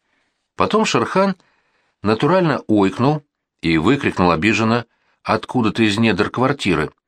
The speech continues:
«Ты чего? Больно же! У тебя только документы спросили. Покажи, и мы уйдём. Мы закон уважаем, просто дверью ошиблись. Братва, у него нож». Юра киборгом вошёл в квартиру,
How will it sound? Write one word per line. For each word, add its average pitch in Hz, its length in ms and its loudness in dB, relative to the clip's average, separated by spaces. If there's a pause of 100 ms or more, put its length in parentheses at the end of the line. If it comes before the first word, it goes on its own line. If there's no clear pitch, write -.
(200)
«Ты 85 180 -2
чего? 110 480 0
Больно 92 400 0
же! 69 240 -4 (800)
У 90 120 0
тебя 113 260 0
только 113 280 0
документы 127 560 0
спросили. 85 600 -2 (240)
Покажи, 95 540 0
и 92 60 2
мы 80 200 0
уйдём. 95 400 0 (600)
Мы 143 140 2
закон 175 340 0
уважаем, 165 640 -2
просто 147 320 -2
дверью 151 340 0
ошиблись. 71 500 -2 (360)
Братва, 85 480 2
у 78 60 0
него 85 220 0
нож». 95 340 0 (1500)
Юра 107 320 0
киборгом 98 500 0
вошёл 92 320 2
в - 80 -6
квартиру, 104 580 0